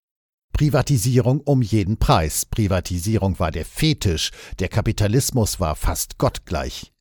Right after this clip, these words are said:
Es galt beinahe als moralisch, in diesem Privatisierungsprozess die eigene Bevölkerung auszurauben. Man war froh, dass die Jahre des sowjetischen Missmanagements vorbei waren,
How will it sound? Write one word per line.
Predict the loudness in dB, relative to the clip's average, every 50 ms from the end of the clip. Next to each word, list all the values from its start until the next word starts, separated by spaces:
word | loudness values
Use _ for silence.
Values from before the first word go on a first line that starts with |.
| _ _ _ _ _ _ _ _ -20 -20 -20 -6 -2
Es | -2 -2 2
galt | 4 4 4 4 2 2
beinahe | 2 4 4 4 4 4 4 2 2
als | 0 -2 -2 -2 0
moralisch, | 0 0 0 2 2 2 2 2 2 2 2 2 0 -2
in | -2 0 0 0 0
diesem | 0 -2 -2 0 0 -2 -2
Privatisierungsprozess | -2 -2 0 0 0 0 0 -4 -4 0 0 0 0 0 0 -2 -4 -2 -2 -2 -2 0 0 0 0 -2 -4
die | -6 -8 -2
eigene | 0 0 2 2 2 2 2
Bevölkerung | 0 0 2 2 0 0 0 -2 -2 -2 -4 -4 -2
auszurauben. | -2 -2 0 -2 -4 -4 -4 -6 -4 -4 -6 -6 -6 -10 -12 -14 -14 _ _ _ _ -4
Man | -4 -2 -2
war | -2 -4
froh, | -4 0 4 4 6 6 4
dass | 2 0 -6 -6
die | -8 -8
Jahre | -4 -2 2 2 4 4 2 2 -2
des | -4 -6 -4
sowjetischen | -4 -4 -4 0 0 0 0 0 -4 -4 -4 -4 -2 0
Missmanagements | 2 2 2 2 0 -2 -2 -2 -2 -4 -4 -4 -4 -2 -2 -2 -4 -4
vorbei | -4 -2 0 2 4 4 4 4 4
waren, | 2 2 2 0 -2 -6 -10 -10